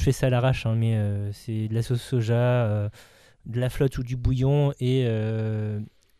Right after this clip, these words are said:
un truc acide, donc, euh, généralement du citron.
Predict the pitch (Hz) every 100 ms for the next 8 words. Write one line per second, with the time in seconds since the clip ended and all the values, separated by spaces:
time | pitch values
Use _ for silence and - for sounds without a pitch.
0 | _ _ 135 123 127 - 139 131 - 139
1 | 123 117 113 104 113 113 117 113 110 -
2 | -